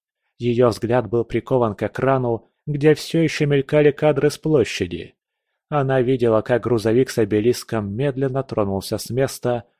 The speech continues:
увозя её подарок прочь. Но скала, огромный как гора мужчина в сияющей броне,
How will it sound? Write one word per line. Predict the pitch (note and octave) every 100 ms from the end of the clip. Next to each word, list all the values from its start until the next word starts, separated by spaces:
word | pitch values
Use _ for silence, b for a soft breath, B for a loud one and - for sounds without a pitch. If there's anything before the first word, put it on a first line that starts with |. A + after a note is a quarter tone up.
| _ -
увозя | F3 E3+ D3 G2+ B2
её | B2 G2+ G2+
подарок | - A2+ A2 F#2 E2+ G2 - -
прочь. | A2 F#2+ - - - _ _ _ _ _ -
Но | A2 G#2
скала, | - - F2+ F2+ A2 F#2+ - _ _ b b b
огромный | B2 B2 C#3 G3 F3+ D#3+
как | C#3+ D3 B2
гора | A#2 A#2 D3+
мужчина | A#2 G2+ - D#3 D3+ A2
в |
сияющей | - A2 B2+ C#3 - -
броне, | F#2 G2 F2+ G2+ C3+ B2+